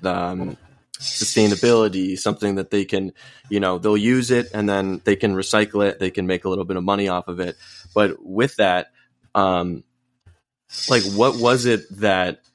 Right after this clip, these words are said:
that brought you to, to that point where you, like, actually, like, were you ever involved with pallets before? Or was it some, like,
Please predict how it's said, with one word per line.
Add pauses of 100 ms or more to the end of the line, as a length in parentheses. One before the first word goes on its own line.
(180)
that
brought
you
to,
to
that
point
where
you, (460)
like,
actually,
like,
were
you
ever
involved
with
pallets
before?
Or
was
it
some,
like,